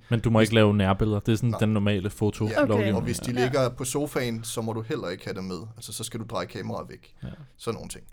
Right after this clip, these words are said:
Speaker 3: Ja.
Speaker 2: Så det, men det er normalt, øh, fotolovgivning.
Speaker 1: Medmindre du får deres tilladelse, selvfølgelig.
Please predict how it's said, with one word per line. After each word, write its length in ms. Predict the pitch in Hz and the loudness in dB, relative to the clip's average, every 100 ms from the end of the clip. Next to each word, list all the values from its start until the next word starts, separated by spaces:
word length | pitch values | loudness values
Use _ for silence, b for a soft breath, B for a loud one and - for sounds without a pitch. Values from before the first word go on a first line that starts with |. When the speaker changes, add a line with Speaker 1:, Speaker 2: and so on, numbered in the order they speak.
| b b | b b
Speaker 3:
Ja. 100 | 254 220 | -2 0
Speaker 2:
Så 120 | - | -2
det, 180 | 113 - | -2 0
men 140 | 127 123 | 2 6
det 100 | 165 | 6
er 40 | |
normalt, 480 | 151 127 113 113 - | 6 2 2 -2 -4
øh, 180 | 113 95 | -4 -4
fotolovgivning. 960 | - 113 113 104 - 101 101 87 87 - - | -4 -4 -6 -8 -6 -6 -4 -8 -8 -6 -2
Speaker 1:
Medmindre 320 | 110 98 127 | 0 0 0
du 80 | 123 | 0
får 160 | 120 | 0
deres 140 | 104 - | 0 -2
tilladelse, 480 | 104 95 95 - 120 | -4 -6 -6 -12 -18
selvfølgelig. 340 | - - | -12 -10